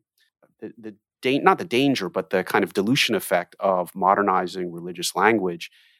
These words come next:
that it loses some of its impact. You guys wanna summarize that? 'Cause I thought, I thought it was a fascinating point, and how the King James Version of the Bible stands up very, very well against,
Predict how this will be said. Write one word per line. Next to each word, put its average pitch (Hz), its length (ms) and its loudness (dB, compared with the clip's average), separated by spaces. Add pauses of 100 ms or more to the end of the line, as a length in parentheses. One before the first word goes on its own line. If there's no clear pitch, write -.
that 98 100 -2
it 90 80 -6
loses 107 340 0
some 104 200 2
of 90 100 -4
its 90 160 -2
impact. 98 480 -8
You - 80 -8
guys 247 180 -2
wanna 180 220 2 (100)
summarize 117 420 0
that? 104 120 2
'Cause 107 140 -4
I - 20 -6
thought, - 220 -2
I 117 80 6
thought 104 140 -2
it - 20 -2
was 92 100 -4
a 92 60 -10
fascinating 85 500 -2
point, 87 320 -6
and 95 140 -10 (240)
how 120 140 4
the 101 120 -2 (420)
King 113 200 2
James 104 320 2
Version 92 420 2
of 85 60 -6
the 87 60 -8
Bible 90 580 0 (160)
stands 101 400 0
up 92 180 -2
very, 107 220 4
very 92 260 0
well 90 520 0 (340)
against, 90 360 -6